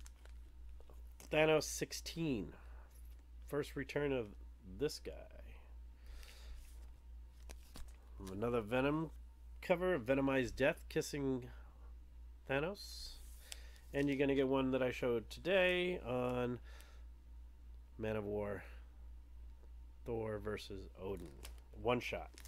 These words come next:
You'll be getting all of these books, all ten of these books. All you have to do, like, be a subscriber, and tell me again what is on Thor's iPod that he's listening to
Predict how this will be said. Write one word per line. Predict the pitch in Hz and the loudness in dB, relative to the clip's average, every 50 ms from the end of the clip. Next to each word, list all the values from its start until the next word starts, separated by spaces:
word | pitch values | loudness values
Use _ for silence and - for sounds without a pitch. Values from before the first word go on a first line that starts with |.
| - - - - - - - - - - - | -12 -12 -14 -14 -14 -14 -14 -14 -14 -12 -10
You'll | 113 | -6
be | 113 117 | -2 0
getting | 120 117 117 117 | 2 2 2 0
all | - 135 151 165 175 | 4 6 8 10 10
of | 185 165 | 8 8
these | 165 160 156 139 | 6 4 4 2
books, | - 139 120 - - - | 2 2 2 2 4 2
all | 127 139 | 2 2
ten | 139 - 160 151 | 4 4 4 6
of | 147 147 | 6 4
these | 139 135 | 4 2
books. | 117 - 135 120 - - - - | 2 2 2 2 2 0 -8 -2
All | - 151 160 175 | 4 6 8 8
you | 175 175 | 10 10
have | 175 170 170 160 | 8 8 6 4
to | - 175 | 2 2
do, | 156 170 170 180 190 180 165 - - - - - - - | 6 6 6 6 6 4 0 -4 -12 -14 -14 -12 -10 -4
like, | - 131 143 156 170 170 - - - | 2 6 8 8 8 6 4 0 2
be | - 135 131 | 6 8 8
a | 127 | 8
subscriber, | 117 - - 127 110 - - - 151 151 156 160 165 165 175 175 175 165 - - - - - - - - - - - - - - - - | 6 4 -2 -4 -4 -4 0 4 6 8 8 8 8 8 6 6 4 2 -2 -6 -14 -14 -16 -14 -14 -14 -14 -14 -14 -14 -14 -12 -8 -4
and | 120 117 - | -2 -2 2
tell | - - 156 170 185 | 6 10 10 10 10
me | 185 180 180 180 | 10 8 8 8
again | 175 165 170 170 170 175 180 185 180 - - - - - - - - - - - - - - | 6 6 4 4 4 4 2 0 -4 -6 -12 -14 -14 -14 -14 -14 -14 -14 -14 -12 -12 -8 -2
what | 131 131 156 180 214 - - - - - - | 4 6 8 8 8 6 2 -16 -16 -6 0
is | - 139 120 139 | 0 4 6 8
on | 139 131 127 123 | 8 10 8 8
Thor's | - - 160 170 180 180 151 | 6 8 8 10 10 10 10
iPod | 165 160 160 160 - 165 160 160 143 | 10 8 8 8 6 4 4 6 6
that | 127 117 | 6 6
he's | 135 139 139 131 | 8 6 6 6
listening | 135 139 131 - - 139 131 | 4 2 2 2 2 2 2
to | 123 - 147 139 139 135 143 | 4 4 4 6 6 4 2